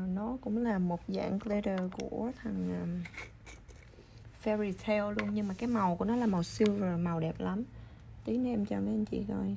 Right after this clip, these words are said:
Cái này là em chỉ chấm một chút xíu thôi nha. Tại vì nó sáng, nó sáng trưng à, nó sáng mà nó sáng trắng á. Cho nên là mình chỉ đi dài đốm vào để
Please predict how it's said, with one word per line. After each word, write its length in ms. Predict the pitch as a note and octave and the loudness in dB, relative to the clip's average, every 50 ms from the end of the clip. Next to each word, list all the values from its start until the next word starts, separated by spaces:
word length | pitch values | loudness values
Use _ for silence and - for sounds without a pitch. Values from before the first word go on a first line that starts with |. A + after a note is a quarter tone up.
| G#3+ | 0
Cái 80 | A3+ A3+ | 0 2
này 100 | A3 G#3 | 2 2
là 80 | - | 2
em 140 | - G3+ F#3+ | 2 2 0
chỉ 200 | G3+ - G3+ F#3 F#3 | 2 2 0 -2 0
chấm 260 | - A3+ G#3+ B3 C#4 C4 | 0 0 0 2 2 2
một 80 | G#3 - - - | 0 0 -2 -2
chút 120 | - C4 - | -2 -2 0
xíu 260 | - - A#3 A#3+ C#4+ - | 6 8 8 8 8 6
thôi 100 | C4+ A#3 | 4 4
nha. 140 | A3 A3 G#3+ G#3 - - - - - - - - - - - - - - - | 4 6 4 4 2 0 0 2 2 2 2 2 0 0 0 0 0 0 0
Tại 100 | G#3 F#3 | 2 4
vì 80 | F3 E3+ | 4 6
nó 200 | F3+ F3+ G3+ A3+ | 6 6 6 4
sáng, 400 | - - B3+ A#3 B3+ C#4+ D4+ D4+ | 4 4 6 6 8 8 6 6
nó 80 | D4 | 6
sáng 240 | C#4 - C4+ C4 C4 | 6 6 4 4 6
trưng 240 | - B3 A3 G#3+ A3 | 8 8 8 8 8
à, 120 | G3+ F#3+ F#3 | 6 6 4
nó 100 | F#3+ G#3 | 4 4
sáng 300 | A3+ - A#3+ A3 A#3 C4+ | 4 4 4 4 6 6
mà 60 | C#4 A#3 | 6 4
nó 100 | G#3 G#3+ | 4 4
sáng 200 | - B3 B3 B3 | 4 2 2 2
trắng 300 | - - B3 C4+ D4+ F4 | 4 4 4 4 4 0
á. 80 | G#4 - - - - - - - - - - - - - - - | 0 -4 -6 -16 -16 -16 -16 -16 -16 -16 -16 -18 -16 -16 -12 -4
Cho 80 | - A3 | 0 2
nên 140 | G#3+ G#3+ G#3 | 4 4 4
là 100 | G#3 F#3+ | 4 4
mình 200 | F#3 F3 E3+ F3+ | 4 4 4 4
chỉ 140 | - - G3+ | 2 2 4
đi 300 | G#3 A3+ - - G#3 G3+ | 4 4 4 4 2 2
dài 320 | G3 G3+ F#3+ F#3 F3+ F3 | 4 4 4 4 4 4
đốm 280 | E3+ F#3+ G3 A3 C#4 D4+ D4 | 4 4 4 4 4 6 6
vào 200 | B3 G#3+ G3 F#3 | 4 4 4 4
để 120 | - - | 2 2